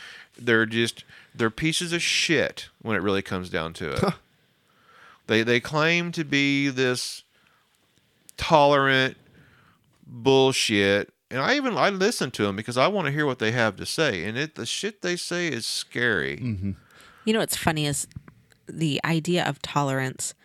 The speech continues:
Speaker 3: from, I mean, it's the, it's a, it just sounds good, you know,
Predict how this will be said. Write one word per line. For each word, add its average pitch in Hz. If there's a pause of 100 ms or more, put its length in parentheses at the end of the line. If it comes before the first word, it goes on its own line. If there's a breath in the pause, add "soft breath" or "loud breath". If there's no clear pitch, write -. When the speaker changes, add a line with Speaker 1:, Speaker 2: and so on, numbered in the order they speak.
(340 soft breath)
Speaker 3:
from, 143 (580)
I 196
mean, 214
it's -
the, -
it's -
a, 160 (1080 soft breath)
it -
just -
sounds 139
good, -
you 139
know, 147